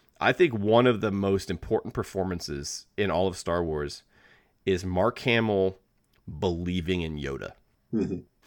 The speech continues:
Speaker 1: I don't think The Empire Strikes Back works if Mark Hamill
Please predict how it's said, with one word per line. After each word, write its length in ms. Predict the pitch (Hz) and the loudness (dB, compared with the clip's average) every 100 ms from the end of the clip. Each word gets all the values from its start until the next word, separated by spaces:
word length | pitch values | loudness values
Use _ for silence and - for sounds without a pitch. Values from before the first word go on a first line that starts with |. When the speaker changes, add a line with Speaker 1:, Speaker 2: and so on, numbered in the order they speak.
| - - | -20 -2
Speaker 1:
I 120 | - | 2
don't 160 | 156 185 | 4 4
think 140 | 180 | 0
The 180 | 147 - | 0 -2
Empire 420 | 117 - 127 113 | -4 0 4 4
Strikes 360 | 104 - 92 - | 2 -2 -2 -2
Back 280 | 85 82 - | -4 -4 -6
works 560 | 85 73 - - - _ _ _ _ _ _ _ _ _ _ _ _ _ | -8 -8 -8 -16 -16 _ _ _ _ _ _ _ _ _ _ _ _ _
if 260 | 92 92 - | -2 -2 -2
Mark 380 | 90 98 117 - | 0 2 2 2
Hamill 500 | 117 104 90 87 | 0 2 0 -2